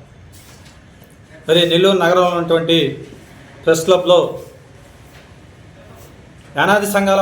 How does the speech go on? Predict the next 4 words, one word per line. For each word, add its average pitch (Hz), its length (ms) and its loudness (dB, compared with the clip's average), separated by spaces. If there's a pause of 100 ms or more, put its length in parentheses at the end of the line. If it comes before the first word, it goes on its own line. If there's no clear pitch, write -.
(100)
మహాకూటమి 180 680 0
రాష్ట్ర 165 260 0 (3750)
సారథ్యంలో 180 540 0 (1040)
ఈరోజు 180 280 2